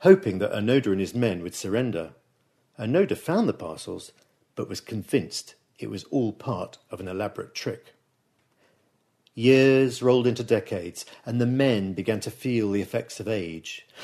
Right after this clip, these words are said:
One of Onoda's comrades was killed by local Filipinos in nineteen fifty-four. Another lived for a further eighteen years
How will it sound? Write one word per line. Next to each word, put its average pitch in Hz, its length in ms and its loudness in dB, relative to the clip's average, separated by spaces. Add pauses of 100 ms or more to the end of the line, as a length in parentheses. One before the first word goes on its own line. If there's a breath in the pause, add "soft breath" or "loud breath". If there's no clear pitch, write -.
(120)
One 147 140 8
of 160 80 8
Onoda's 135 380 8
comrades 123 420 2
was 101 120 -4
killed 151 440 2
by 104 120 0
local 113 280 4
Filipinos 113 720 -2
in 98 120 -6
nineteen 92 340 -8
fifty-four. - 720 -6 (580)
Another 127 460 4 (220 loud breath)
lived 123 240 -2
for 120 180 2
a 120 60 2
further 147 420 6
eighteen 139 460 -2
years 90 560 -2